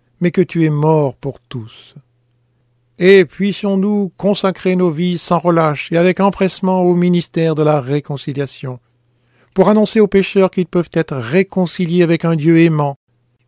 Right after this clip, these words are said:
pardonnant, qui les traitera comme s'ils étaient aussi justes que son Fils parfait.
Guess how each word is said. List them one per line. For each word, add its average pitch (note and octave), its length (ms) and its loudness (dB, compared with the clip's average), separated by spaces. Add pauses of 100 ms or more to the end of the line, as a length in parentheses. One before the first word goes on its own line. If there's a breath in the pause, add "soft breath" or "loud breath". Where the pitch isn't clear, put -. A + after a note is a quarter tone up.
pardonnant, E3+ 640 0 (440)
qui - 140 -4
les F3 100 0
traitera D3+ 540 -4 (160)
comme G3+ 340 2
s'ils D#3+ 320 -2
étaient D#3+ 260 -2
aussi D#3+ 380 -2
justes D3+ 480 -4
que G3+ 120 0
son F3+ 280 0
Fils - 480 -4
parfait. - 560 -10